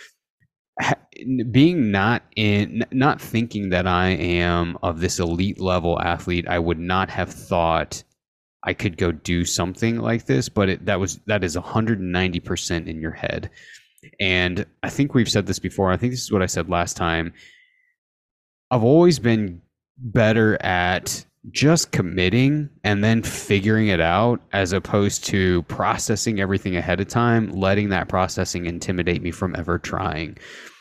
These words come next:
So, yeah, I think, I think the takeaway here is, and this is what we recapped last time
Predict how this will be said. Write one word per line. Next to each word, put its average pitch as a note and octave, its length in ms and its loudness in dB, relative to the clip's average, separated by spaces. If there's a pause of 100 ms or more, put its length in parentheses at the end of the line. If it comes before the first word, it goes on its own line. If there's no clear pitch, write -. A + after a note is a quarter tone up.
(240)
So, G2 480 4
yeah, F#2 260 2
I F#2 60 0
think, - 440 0
I F#2+ 100 -4
think - 320 -4
the F2 340 2
takeaway G2 500 2
here F#2+ 340 -2
is, F2+ 400 0
and F#2 240 -2
this G#2 160 -2
is F#2+ 140 -8
what E2+ 200 0
we F#2 100 0
recapped F2+ 500 -2
last F2+ 320 -2
time F2 400 -2